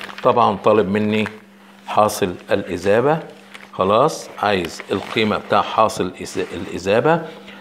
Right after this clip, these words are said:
وطبعًا برضو مسائل شبه مكررة، بقولها تاني وتالت ورابع. يعني احنا بنحل مسألة، بنثبت معلوماتنا فيها، ازاي بنحلها،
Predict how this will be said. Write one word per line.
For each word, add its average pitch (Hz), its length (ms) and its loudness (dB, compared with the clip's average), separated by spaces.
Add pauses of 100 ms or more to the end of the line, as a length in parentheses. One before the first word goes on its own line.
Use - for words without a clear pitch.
(160)
وطبعًا 123 580 6
برضو 117 400 4 (260)
مسائل 110 440 0
شبه 110 320 -2
مكررة، 98 560 4
بقولها 101 400 2
تاني 104 300 4
وتالت 104 420 4
ورابع. 92 440 6 (460)
يعني 104 220 4
احنا 147 380 2 (120)
بنحل 101 380 2
مسألة، 131 560 2 (680)
بنثبت 101 520 0
معلوماتنا 95 520 0
فيها، 135 500 -2 (140)
ازاي 98 220 2
بنحلها، 104 720 0